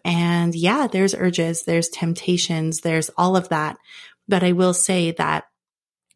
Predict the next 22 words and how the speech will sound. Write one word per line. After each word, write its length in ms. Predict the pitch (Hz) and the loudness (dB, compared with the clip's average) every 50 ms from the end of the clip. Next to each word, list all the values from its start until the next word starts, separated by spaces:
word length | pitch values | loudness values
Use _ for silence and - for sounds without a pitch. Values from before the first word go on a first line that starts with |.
| - - | -4 -2
as 220 | 185 165 156 151 | -2 -2 -2 -6
difficult 720 | - - - 226 220 - 247 240 - - 262 254 254 - - | -6 0 0 0 0 0 -6 -4 -2 -2 0 0 0 -2 -2
as 340 | - 190 175 175 175 175 - | -2 0 0 0 0 -2 0
this 300 | - 175 170 165 - - - - | 0 0 0 2 0 -4 -2 -2
is, 560 | 180 170 180 202 226 254 254 247 - - - _ _ _ - _ _ _ _ - | 0 0 2 2 2 0 0 -4 -6 -6 -8 _ _ _ -20 _ _ _ _ -2
it 220 | 208 185 196 - | 0 0 0 -2
feels 760 | - - - - 190 196 208 202 202 196 196 196 196 196 - - _ _ _ - | -6 -14 -6 -2 2 2 2 2 4 2 2 2 0 -2 -6 -10 _ _ _ -2
better, 500 | 180 175 185 196 214 220 226 233 233 233 - | 0 0 2 2 0 0 0 0 -2 -4 -4
and 160 | 214 196 190 | -2 0 0
I 120 | 185 185 180 | 0 0 -2
feel 340 | 180 - - 190 185 180 185 | -4 -2 0 0 2 2 2
more 760 | 175 175 170 170 175 180 185 196 208 214 220 226 233 226 - - | 2 2 2 2 2 4 4 4 4 2 2 2 0 -2 -4 -2
like 280 | 202 196 190 190 - | 0 -2 -2 -2 -4
myself, 640 | - 185 185 185 185 - - 190 180 190 208 202 - - - | -4 -2 -2 -2 -2 0 0 2 2 2 0 -2 -4 -6 -2
and 140 | 190 185 | 0 0
I'm 240 | 175 175 175 175 185 - | 2 2 0 -2 -4 -2
like, 200 | - 185 180 - | -2 -2 -2 0
I'm 220 | 185 180 180 180 175 | 0 2 2 2 2
living 420 | 175 185 185 196 196 196 202 208 - | 2 2 2 2 2 2 2 0 -2
a 80 | 190 180 | -4 -8
truer, 760 | - - - - - - 190 196 202 208 208 214 214 214 | -6 -8 -8 -8 -4 -2 2 2 2 4 2 2 2 2
more 400 | 208 202 190 190 185 185 185 185 | 2 0 0 2 2 0 0 -2